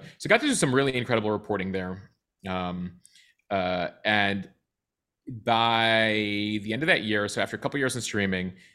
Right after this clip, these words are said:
I get a call from the boss. And he's like, "Listen, I want to talk about another job for you. How do you feel about going back to the broadcast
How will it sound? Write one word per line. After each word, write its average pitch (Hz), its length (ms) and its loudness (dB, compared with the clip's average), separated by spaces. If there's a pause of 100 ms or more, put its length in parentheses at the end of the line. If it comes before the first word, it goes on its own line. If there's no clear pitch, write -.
(220)
I 104 80 4
get 104 140 2
a 104 40 0
call 110 380 4
from 104 320 -4
the 123 80 -6
boss. - 460 0 (960)
And 98 540 0
he's 110 220 -6
like, 101 160 -2
"Listen, 110 200 -2
I 101 40 -2
want 98 100 -4
to 113 60 -2
talk 101 80 -2
about 98 100 -2
another 90 200 -6
job 85 300 -4
for 87 100 -10
you. 58 200 -10 (800)
How 120 200 2
do 135 60 0
you 139 80 0
feel 120 220 2
about 101 280 0
going 104 240 0
back 98 400 -2 (240)
to 92 300 -2 (240)
the 110 80 -4
broadcast 107 800 0